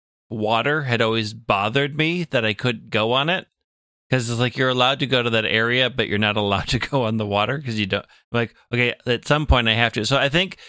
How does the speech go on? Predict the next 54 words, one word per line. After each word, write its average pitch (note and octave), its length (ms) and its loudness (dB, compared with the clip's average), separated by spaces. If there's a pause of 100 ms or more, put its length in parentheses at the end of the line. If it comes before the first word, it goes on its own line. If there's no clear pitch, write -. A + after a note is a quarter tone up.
(260)
it C#3 80 2
always D3+ 480 0 (140)
was B2+ 200 0
in C3 80 2
my A#2 60 2
head, A#2+ 160 0
but A2 100 2
I G#2+ 40 0
had A#2 200 0
no A#2 260 2
idea G#2+ 320 2
w-, G#2 300 -4
what - 320 -2
was G#2 220 -2
in G#2+ 340 -2
there. E3+ 360 -2 (1080)
And C#3+ 160 2
it's C#3 140 0
just D#3+ 200 0
ex-, B2 200 -2
sort C3 240 2
of A#2 60 0
exciting. G2+ 720 0 (560)
It - 20 0
was D#3 320 0
the D#3 140 -2
same G#3+ 220 0
excitement D#3+ 340 0
I C3+ 40 2
had B2+ 200 0
back A#2+ 200 0
then A#2 280 0 (240)
is A2 160 -2
the B2 60 4
excitement A2+ 220 0
that G#2+ 100 2
I - 20 0
had G#2+ 400 0
here A#2+ 320 0
when A2+ 160 2
I G#2+ 40 0
go G#2+ 120 0
in G#2+ 100 0
there A2 80 2
and G#2+ 80 0
you're G#2+ 80 2
like, A2 240 0
"Oh, D3+ 160 2
look C3 220 -2
at B2+ 60 0
all B2+ 80 0
the A#2 100 -4
fun, A2+ 540 -2
weird A2+ 420 -2